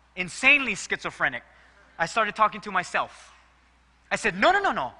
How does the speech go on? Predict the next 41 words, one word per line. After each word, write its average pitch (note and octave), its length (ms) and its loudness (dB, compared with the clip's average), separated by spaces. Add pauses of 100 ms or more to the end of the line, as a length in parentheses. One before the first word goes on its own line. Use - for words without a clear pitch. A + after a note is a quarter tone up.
You're F3 180 -6
not A3+ 280 2
leaving. C3 340 -6 (560)
You're F#3+ 180 -4
not C4+ 280 6
quitting C#3+ 340 -4 (480)
because F3 260 -6
Laksina's G#3+ 540 -6
no E3 100 -6
quit. A3+ 300 2 (540)
You F#3+ 140 -4
will E3+ 100 -2
find F#4 540 8
a D#4 80 4
way F#3 280 8
to G3+ 160 -6
do F3 180 0
this. C3+ 220 -6
That's F#3+ 200 -10
right, C#4+ 240 2
I'm D3 120 -6
gonna C#3+ 140 -8
find C4 380 -2
a A#3+ 60 0
way." D#3+ 120 0
I D3 60 4
was D3+ 100 -4
grumbling F3 280 -4
with F3+ 80 -10
myself, D#3+ 420 -2
and D3 120 -2
I D3 60 4
won F3+ 320 0
that G#3 200 4
one. D3 200 -4 (340)
So F#3 100 0
I D#3+ 60 4
came D4+ 260 2
back C#4 240 4
to F3+ 120 -6
it, E3 120 -8